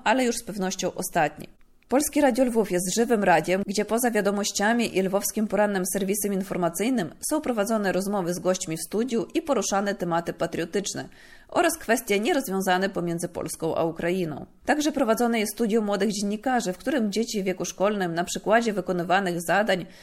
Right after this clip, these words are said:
kształcą się w dziedzinie geografii, historii, języka polskiego, nauki o kulturze i sztuce,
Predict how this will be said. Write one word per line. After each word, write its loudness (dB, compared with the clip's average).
kształcą 2
się 0
w -2
dziedzinie 0
geografii, 2
historii, -2
języka -4
polskiego, -2
nauki -4
o -2
kulturze -2
i -6
sztuce, -2